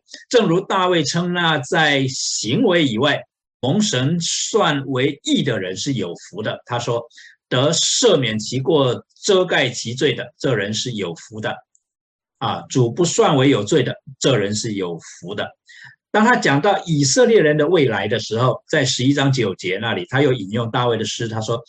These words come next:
：“大卫也说，愿他们的宴席变为网罗，变为机界，呃，栏哈，变为绊脚石，做他们的报应；愿他们的眼睛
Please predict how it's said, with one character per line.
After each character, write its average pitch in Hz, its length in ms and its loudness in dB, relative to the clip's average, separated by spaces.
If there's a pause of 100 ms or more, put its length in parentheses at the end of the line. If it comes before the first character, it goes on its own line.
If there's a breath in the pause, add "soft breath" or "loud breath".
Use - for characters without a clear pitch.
(320 loud breath)
：“大 208 140 2
卫 208 180 6
也 135 140 4
说， 165 240 4
愿 175 220 4
他 160 180 2
们 160 140 4
的 139 80 2
宴 165 260 2
席 123 300 -4
变 131 260 2
为 110 160 0
网 101 360 -2
罗， 107 380 -6 (120)
变 151 240 2
为 117 200 2
机 147 440 0
界， 143 280 0 (220)
呃， 110 420 0 (1500)
栏 104 300 0
哈， 120 240 -2 (320 loud breath)
变 202 260 4
为 147 460 4
绊 156 200 4
脚 113 220 2
石， - 400 -6 (240)
做 175 340 4
他 175 360 2
们 147 160 2
的 131 180 2
报 147 220 4
应； 143 260 0 (400)
愿 196 380 4
他 196 340 2
们 180 140 0
的 160 80 4
眼 120 340 0
睛 175 260 2